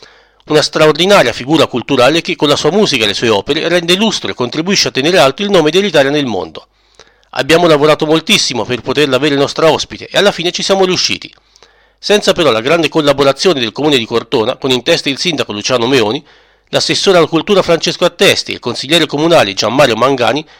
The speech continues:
tutto questo non sarebbe stato possibile. Dalle grandi sinergie e dalle grandi collaborazioni nascono le migliori opere, come Puccini insegna. La terza e ultima notizia di oggi arriva da Castiglion Fiorentino.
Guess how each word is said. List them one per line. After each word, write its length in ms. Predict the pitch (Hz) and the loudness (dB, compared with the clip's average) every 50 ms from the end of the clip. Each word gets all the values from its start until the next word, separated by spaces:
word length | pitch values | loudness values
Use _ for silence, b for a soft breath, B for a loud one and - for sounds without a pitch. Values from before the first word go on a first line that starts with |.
| b b b | b b b
tutto 260 | - 165 - - 202 | -6 -6 0 0 -2
questo 320 | - - 165 151 - - 190 | 2 2 0 0 0 0 0
non 140 | 190 196 | 0 0
sarebbe 320 | - - 214 185 180 180 202 | 2 2 2 2 2 0 -2
stato 240 | - - 196 185 185 | 0 0 -2 -2 -2
possibile. 580 | - 214 - - - - 101 82 87 - - _ b b b b b b b b b | -4 -2 -4 -2 -2 -4 -6 -8 -10 -14 -14 _ b b b b b b b b b
Dalle 200 | - 127 110 110 | -8 -6 -4 -2
grandi 280 | 127 156 180 175 151 | 0 0 0 0 0
sinergie 500 | 131 - 131 120 123 123 131 151 175 151 | -4 -6 -2 -2 -2 -2 -2 0 0 0
e 20 | 110 | 0
dalle 160 | 101 104 101 | 0 -2 -4
grandi 260 | 107 127 156 160 139 120 | -2 -2 0 0 -2 0
collaborazioni 720 | - 139 117 113 110 110 107 101 - - - 151 160 190 | -2 -2 0 0 -2 -2 -4 -6 -6 -4 -4 -4 -2 -2
nascono 400 | 214 190 143 120 - - 190 196 | 0 2 2 0 0 -2 -6 -6
le 120 | - 190 214 | -4 -4 -2
migliori 300 | 233 226 202 214 196 151 | -2 0 2 2 4 4
opere, 280 | 110 92 - - 117 | 2 0 -2 -6 -8
come 220 | 139 - 196 208 202 | -6 -2 0 -2 0
Puccini 400 | 226 233 - - - 160 160 170 | -2 -4 -4 -4 -2 -2 -2 -4
insegna. 440 | 165 - - 110 90 80 78 76 76 _ _ _ _ _ _ _ _ _ _ _ _ _ _ _ _ _ _ _ b b b b b b b b b b b b | -4 -4 -6 -6 -6 -6 -10 -16 -20 _ _ _ _ _ _ _ _ _ _ _ _ _ _ _ _ _ _ _ b b b b b b b b b b b b
La 120 | - 127 120 | -4 -4 -2
terza 440 | - 208 208 190 - - - 123 | 0 2 0 0 0 -2 -6 -4
e 100 | - - | -2 -2
ultima 340 | 170 208 180 - - 127 98 | -2 -2 -2 -2 -4 -6 -6
notizia 320 | 95 107 170 185 - - 233 | -6 -8 -10 -10 -4 -4 -2
di 120 | 196 165 | 0 0
oggi 200 | 131 139 147 - | -2 -2 0 -2
arriva 220 | 220 196 170 165 | -2 -2 -2 -2
da 80 | 170 175 | -2 -2
Castiglion 400 | 175 202 175 - 220 185 175 156 | -2 -4 -8 -6 -4 -4 -4 -4
Fiorentino. 580 | - 180 175 165 143 - - - 82 - - | -2 -4 -4 -4 -4 -6 -10 -16 -20 -20 -20